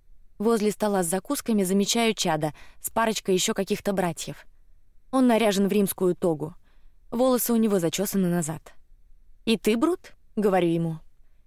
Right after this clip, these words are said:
"Вообще-то я Август, а не Юлий", — якобы возмущённо отзывается он. Смеёмся. К его ноге внизу даже приделан игрушечный купидончик. "Классный костюм, Супергёрл".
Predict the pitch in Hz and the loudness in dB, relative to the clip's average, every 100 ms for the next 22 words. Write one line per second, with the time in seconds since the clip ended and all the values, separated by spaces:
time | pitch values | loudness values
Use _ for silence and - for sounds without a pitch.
0 | - 240 226 226 370 349 277 285 240 180 | -6 0 0 2 0 2 2 2 0 0
1 | 170 - 175 170 165 156 147 - - - | -2 -2 0 2 2 0 -4 -10 -18 -20
2 | - - 202 190 180 180 175 180 175 254 | -20 -4 -2 0 0 0 2 0 0 0
3 | 254 202 175 165 175 180 180 196 180 156 | 2 2 2 0 0 0 -2 -6 -4 -8
4 | 143 - - - - - - 262 254 180 | -10 -20 -20 -20 -20 -14 -4 0 2 0
5 | 165 - 156 - - - - - - - | -2 -4 -8 -12 -20 -20 -20 -20 -20 -20
6 | - - - - - - - - 240 233 | -20 -20 -20 -20 -20 -20 -20 -2 0 2
7 | 220 202 208 190 190 220 208 185 185 185 | 2 2 2 2 0 0 0 0 0 0
8 | 180 233 196 185 190 208 196 196 185 175 | 2 2 2 2 0 -2 -2 -2 -2 -2
9 | 202 165 151 - - - - - - - | 0 0 -2 -8 -10 -20 -20 -20 -20 -20
10 | - 226 208 214 208 208 - 269 - 165 | -2 2 2 2 0 -2 0 -2 -2 0
11 | 165 165 151 147 | 0 2 0 -2